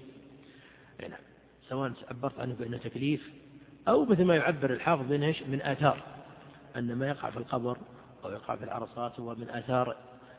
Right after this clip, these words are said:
آه، تكليف الدنيا. هذا ما يتعلق بهذه المسألة.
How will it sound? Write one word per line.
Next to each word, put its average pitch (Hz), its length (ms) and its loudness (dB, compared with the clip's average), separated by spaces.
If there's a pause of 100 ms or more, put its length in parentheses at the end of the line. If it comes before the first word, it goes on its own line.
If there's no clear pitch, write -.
(140)
آه، 101 220 -4
تكليف 110 600 -4 (220)
الدنيا. 85 360 -8 (1700)
هذا 147 340 -4
ما 131 80 -6
يتعلق 113 380 -10
بهذه 101 220 -10
المسألة. 78 320 -16